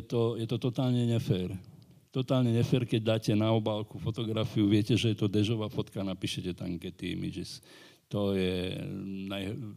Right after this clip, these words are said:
také svinstvo najhrubšieho zrna, by som povedal. A deje sa to aj u nás, bohužiaľ, že idú fotky a nejdú tam autory. No, ale ja spomeniem i-, ešte inú vec, že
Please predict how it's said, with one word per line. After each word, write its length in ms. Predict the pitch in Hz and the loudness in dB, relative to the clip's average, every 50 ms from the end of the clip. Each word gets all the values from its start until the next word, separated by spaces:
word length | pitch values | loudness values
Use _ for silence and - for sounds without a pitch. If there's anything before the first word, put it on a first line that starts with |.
| 117 120 123 131 | -12 -12 -12 -12
také 400 | 131 - 170 135 - 120 101 95 | -12 -12 -12 -8 -6 -4 -4 -4
svinstvo 560 | 95 92 - - 107 95 98 101 - - 104 92 | -6 -8 -8 -8 -4 -2 -2 -2 -2 -4 -4 -4
najhrubšieho 560 | 92 95 92 95 98 - - - 104 92 87 | -4 -2 -2 -2 -2 -2 -4 -4 -4 -6 -4
zrna, 240 | 80 101 98 95 92 | -4 -4 -4 -4 -4
by 120 | 90 87 | -4 -6
som 200 | - - 101 - | -6 -6 -6 -6
povedal. 480 | - 101 98 101 101 101 104 107 110 123 - - - - - - - - - _ - | -6 -4 -4 -4 -4 -4 -4 -4 -4 -6 -8 -12 -18 -20 -20 -20 -20 -20 -20 _ -20
A 520 | - - - 98 95 95 98 98 98 110 123 | -14 -8 -6 -4 -2 -2 -2 -2 -4 -6 -8
deje 480 | 127 127 120 104 98 95 120 156 156 131 | -8 -6 -6 -6 -4 0 0 0 0 0
sa 160 | - 143 127 | 0 -2 -2
to 160 | - 123 107 | -2 -2 -2
aj 80 | 101 101 | 0 0
u 120 | 110 117 | 0 0
nás, 200 | 117 101 95 82 | 0 -2 -4 -6
bohužiaľ, 640 | 98 92 92 87 90 87 80 98 98 95 98 101 101 - - - | -6 -6 -4 -4 -4 -4 -4 -6 -6 -8 -8 -10 -12 -14 -16 -14
že 240 | 123 98 92 98 101 101 104 104 - - 120 120 | -10 -10 -8 -8 -8 -8 -8 -8 -8 -8 -8 -8
idú 200 | 110 98 98 101 | -6 -6 -6 -6
fotky 560 | - - 107 98 - - - - 110 104 104 | -8 -8 -8 -10 -10 -10 -8 -6 -4 -4 -4
a 160 | 101 98 95 | -4 -4 -4
nejdú 320 | 98 98 95 92 92 95 - | -4 -4 -4 -4 -4 -6 -6
tam 160 | 104 98 98 | -6 -6 -6
autory. 480 | 98 101 104 104 - 101 92 92 90 - - - - - - - - - - - _ _ _ - | -6 -6 -6 -4 -2 -2 -2 -2 -4 -6 -10 -16 -20 -20 -20 -20 -20 -20 -20 -20 _ _ _ -6
No, 320 | 104 101 101 98 98 104 - 101 | -4 -2 -2 -2 -2 -4 -4 -2
ale 160 | 98 101 107 | -2 0 2
ja 120 | 113 131 135 | 2 2 2
spomeniem 520 | - - - 135 131 127 123 123 117 107 110 | 2 2 2 4 4 4 4 4 4 2 0
i-, 280 | 113 113 117 110 - 170 151 | 0 -2 -2 -2 -2 -2 -2
ešte 240 | 107 - - 113 113 | -2 0 0 0 0
inú 400 | - 113 104 101 101 98 98 104 | 0 0 0 0 2 0 0 0
vec, 160 | 117 135 147 | -2 -2 -4
že 680 | - - - 107 87 90 87 101 98 98 101 98 98 | -4 -4 -4 -4 -4 -4 -2 -2 -2 0 0 -2 -2